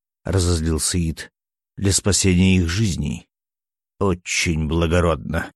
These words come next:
поддел скрипач. "Молодец. Может, в тот раз тоже речь шла о спасении чьих-то жизней?" "Хрен там. Ты не забыл, что они её,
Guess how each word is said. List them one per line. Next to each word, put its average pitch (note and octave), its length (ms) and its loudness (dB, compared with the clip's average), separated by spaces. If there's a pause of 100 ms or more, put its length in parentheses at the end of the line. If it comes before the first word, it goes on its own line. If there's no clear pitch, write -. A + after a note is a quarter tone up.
(200)
поддел E2 380 0
скрипач. - 640 -6 (360)
"Молодец. - 760 2 (500)
Может, F#2 420 2
в - 200 -14
тот F#2 240 0
раз F#2 360 2
тоже F#2 480 4 (220)
речь F#2 300 2
шла F#2+ 300 2
о F2+ 40 4
спасении G2 600 2
чьих-то G#2 420 0
жизней?" C#2+ 560 -2 (880)
"Хрен F2 360 2
там. - 300 -10 (480)
Ты F#2 100 -2
не F#2+ 100 4
забыл, A2+ 340 2
что F#2 300 0
они F#2+ 300 6
её, F#2+ 300 4